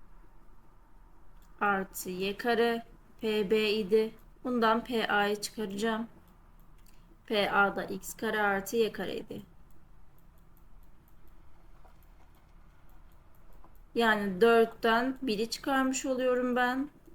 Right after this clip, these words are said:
Üç olarak buluyorum. Bu üç de neye eşit arkadaşlar?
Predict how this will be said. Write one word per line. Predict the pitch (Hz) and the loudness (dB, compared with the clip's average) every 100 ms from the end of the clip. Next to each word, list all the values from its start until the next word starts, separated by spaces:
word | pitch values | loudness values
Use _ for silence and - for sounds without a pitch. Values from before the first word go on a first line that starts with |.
| - - - - | -20 -20 -12 -8
Üç | 233 - - - - - - - - | -6 -8 -20 -20 -20 -20 -20 -20 -6
olarak | 185 185 180 - | -2 0 -2 -4
buluyorum. | 202 233 247 233 247 254 - - - - - - - - 233 | 0 4 4 4 2 0 -10 -18 -16 -16 -16 -18 -18 -10 -4
Bu | |
üç | 220 233 - | -4 -4 -2
de | 220 190 | 0 2
neye | 202 254 254 | 2 4 4
eşit | 233 - 233 | 2 -2 0
arkadaşlar? | 208 202 214 202 202 - 240 269 - | 0 0 -2 -2 -2 0 2 2 0